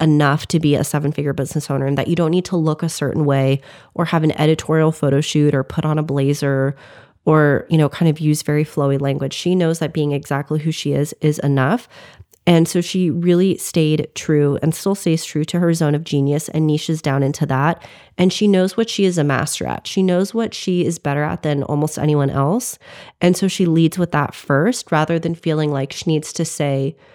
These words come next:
something specific, right? I think that a lot of the language that's so popular right now is around, like, energetics and codes and quantum leaps and all of these things. And so people sometimes think, "Well, if I use that language or if I brand myself that way,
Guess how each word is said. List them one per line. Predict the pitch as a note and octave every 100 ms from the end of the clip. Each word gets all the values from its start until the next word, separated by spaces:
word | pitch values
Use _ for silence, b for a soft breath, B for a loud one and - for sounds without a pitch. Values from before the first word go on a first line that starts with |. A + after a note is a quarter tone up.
| b b _
something | - E3+ D#3+ D3+
specific, | - D3 - - - -
right? | C#3+ C#3
I | -
think | D3+ E3
that | D#3+ D#3+
a |
lot | D#3 D3
of | D#3
the | D#3+
language | D#3 D3 D3+ C#3
that's | - -
so | D#3
popular | - D3+ D#3 D3+
right | D3 D3
now | D3
is | D3 D#3
around, | D3+ C#3+ C#3 C#3+ B B B B
like, | D#3+ D#3 -
energetics | E3 E3 D#3+ D#3+ D3 C#3 C#3 - E3
and | D3+
codes | - - F#3 D#3 D3 -
and | C3+
quantum | - F3+ E3+ F3+ E3
leaps | D#3+ D3 -
and | D#3+ -
all | E3+ E3+
of |
these | D#3+ D3+
things. | - D3 C3+ - B B B B _
And | F#3
so | F#3
people | F#3 G3 F#3+
sometimes | F#3+ F3+ F3 F#3 F3+
think, | G3+ -
"Well, | E3+
if | E3+
I | E3+
use | E3 E3
that | - D3
language | E3+ G3 G#3+ E3 D3+
or | D#3
if | C#3+
I | E3+
brand | D#3+ D3+ D3
myself | D3 - C#3+ -
that | C#3+ -
way, | F#3 G3+ E3 D#3+